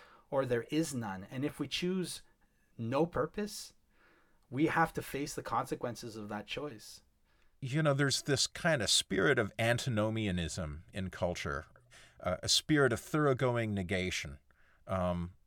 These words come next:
Speaker 2: a kind of fuck everything attitude, which we celebrate. Uh, punk, the, um, fact that punk, after all these years,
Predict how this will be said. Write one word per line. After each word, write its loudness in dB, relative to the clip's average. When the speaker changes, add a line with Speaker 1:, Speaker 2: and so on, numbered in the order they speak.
Speaker 2:
a -4
kind 0
of 0
fuck 4
everything 0
attitude, 2
which 2
we 6
celebrate. 2
Uh, 8
punk, 2
the, -2
um, 4
fact 2
that 0
punk, 0
after -2
all 6
these 2
years, 2